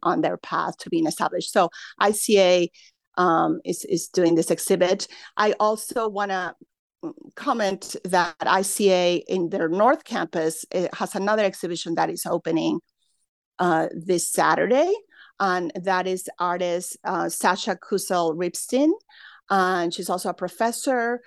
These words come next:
uh, in, in ceramics, and her work,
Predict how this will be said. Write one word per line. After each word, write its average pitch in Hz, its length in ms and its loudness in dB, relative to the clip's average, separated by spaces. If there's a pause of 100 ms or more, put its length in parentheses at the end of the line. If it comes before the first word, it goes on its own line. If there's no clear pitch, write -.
(340)
uh, 170 640 -2
in, 180 220 -4
in 190 140 0
ceramics, 185 760 0 (120)
and 180 340 0 (180)
her 240 380 0 (240)
work, 196 640 0